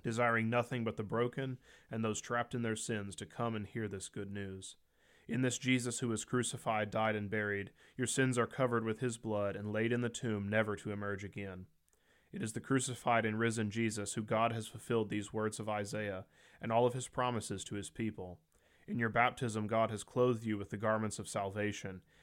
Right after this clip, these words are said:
and covered you with the robe of righteousness. You and all believers are Christ's bride, the church, who are united to Christ Jesus, your bridegroom, who takes you, his bride, and adorns you with jewels to present you to his Father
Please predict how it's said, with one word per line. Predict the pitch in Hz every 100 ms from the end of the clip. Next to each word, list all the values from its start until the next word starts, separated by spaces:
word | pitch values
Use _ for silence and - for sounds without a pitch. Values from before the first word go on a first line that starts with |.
| -
and | 110
covered | - 135 127 110
you | 104
with | 101
the | 104
robe | 101 101 95
of | 95
righteousness. | 104 104 104 - 95 95 - - _ _ _ _ -
You | 120
and | 120
all | 117 113
believers | 113 113 113 107 101
are | 110
Christ's | - 117 113 -
bride, | - 101 95 92
the | 98
church, | - 104 95 - - _ _ _ _ _ -
who | 117
are | 107
united | 107 113 113 110
to |
Christ | - 120 113 -
Jesus, | 123 113 104 -
your | 104
bridegroom, | 113 113 110 104 92 92
who | 113
takes | - 135 135 -
you, | 110
his | 113 110
bride, | - 113 107 101
and | 98
adorns | 98 110 120 117
you | 113
with | 110 107
jewels | - 113 101 95
to | 107
present | 113 101 113 113 110
you | 101
to | 104
his | 104 -
Father | 110 104 92 87